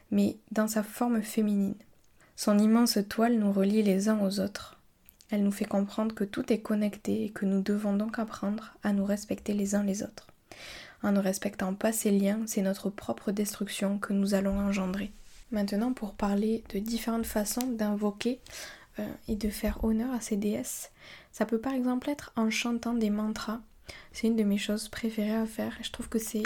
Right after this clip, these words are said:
hyper porteur. Euh, vous pouvez chanter des mantras en leur hommage. Par exemple, vous avez le mantra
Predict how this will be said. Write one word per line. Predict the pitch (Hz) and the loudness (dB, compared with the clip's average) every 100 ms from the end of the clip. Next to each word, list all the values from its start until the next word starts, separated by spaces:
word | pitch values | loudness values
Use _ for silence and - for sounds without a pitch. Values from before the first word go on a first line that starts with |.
| 214 | -2
hyper | 220 214 220 220 - | -4 -2 -4 -4 -8
porteur. | 220 - - 247 - - - - - - - - - | -8 -8 -12 -12 -16 -20 -20 -18 -16 -18 -20 -16 -8
Euh, | 214 202 - - - _ _ | -4 -4 -6 -10 -14 _ _
vous | 254 | -10
pouvez | - 220 226 | -4 0 2
chanter | 226 214 220 | 2 0 2
des | 214 | 2
mantras | 208 208 - 226 | 0 -2 -4 -2
en | 220 | 0
leur | 208 208 214 | 2 0 0
hommage. | 233 285 - - | -2 -4 -8 -4
Par | 214 | -2
exemple, | 202 214 247 - | 2 2 0 0
vous | 214 202 202 | -2 0 0
avez | 202 226 | 2 2
le | 220 | 2
mantra | 202 202 - 220 | 0 -2 -2 -2